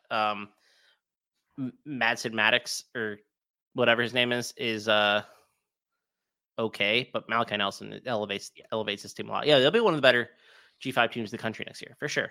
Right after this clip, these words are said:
Uh, they, they're probably the odds-on favorite for the Mountain West.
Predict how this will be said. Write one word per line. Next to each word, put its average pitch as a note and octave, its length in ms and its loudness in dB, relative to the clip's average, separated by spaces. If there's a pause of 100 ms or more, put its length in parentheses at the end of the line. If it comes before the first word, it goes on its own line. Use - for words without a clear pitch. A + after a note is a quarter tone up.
(160)
Uh, C3 60 -6
they, C#3 180 0
they're D3+ 160 -2
probably C#3+ 320 6
the B2 240 0 (320)
odds-on A#2 320 2
favorite G#2+ 280 -2
for A2+ 80 -6
the G#2 100 -16
Mountain - 220 -12
West. - 260 -18